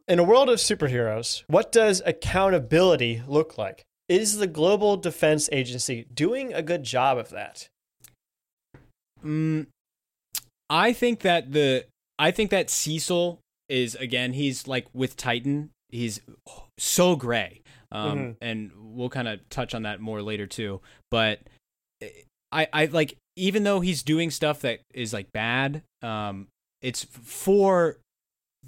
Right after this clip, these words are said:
Speaker 2: Earth, right? It's, like, to defend Earth. This is, this is what it costs. Um, so I don't know, like, a lot of these characters aren't gonna be held accountable for their actions. Like, and, and I, which I find strange because it's like,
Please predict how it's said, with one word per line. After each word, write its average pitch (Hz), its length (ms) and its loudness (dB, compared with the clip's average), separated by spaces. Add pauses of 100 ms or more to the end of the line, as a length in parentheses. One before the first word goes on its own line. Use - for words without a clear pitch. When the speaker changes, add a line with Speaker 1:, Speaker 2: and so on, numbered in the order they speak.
(120)
Speaker 2:
Earth, 131 340 0
right? 113 160 -2
It's, 120 120 -6
like, 120 160 -6 (160)
to 175 120 0
defend 156 680 0
Earth. 127 280 -2
This 123 140 -8
is, 120 240 -12
this 156 200 0
is 156 80 -8
what 143 140 -2
it - 100 -8
costs. - 580 -8 (340)
Um, 110 400 -6 (400)
so 131 400 0 (200)
I 185 100 -2
don't 156 100 0
know, 120 160 0
like, 113 260 -2 (640)
a 160 80 0
lot 190 220 6
of 233 60 4
these 202 160 2
characters 151 400 2
aren't 131 200 2
gonna 135 140 0
be 117 120 -2
held 113 200 -4
accountable 101 380 -8
for 101 120 -14
their 95 120 -10
actions. 92 500 -10
Like, 104 260 -8 (400)
and, 147 300 -2
and 156 240 0 (160)
I, 143 80 -10 (300)
which 202 240 4
I 220 100 4
find 240 280 2
strange 160 520 0
because 139 240 -2
it's 135 160 -6
like, 123 280 -2